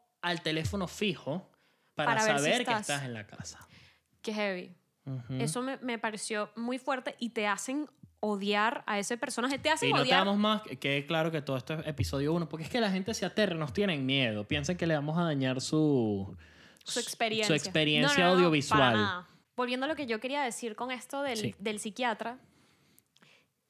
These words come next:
Speaker 2: y lo de la casa de Herrero y el cuchillo de palo.
Speaker 1: Ya.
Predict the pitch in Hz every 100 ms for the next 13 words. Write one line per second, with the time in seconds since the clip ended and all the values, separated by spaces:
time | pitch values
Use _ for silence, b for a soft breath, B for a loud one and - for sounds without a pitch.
0 | _ - 240 220 196 196 190 196 196 208
1 | 208 214 208 214 208 202 214 220 202 -
2 | 120 110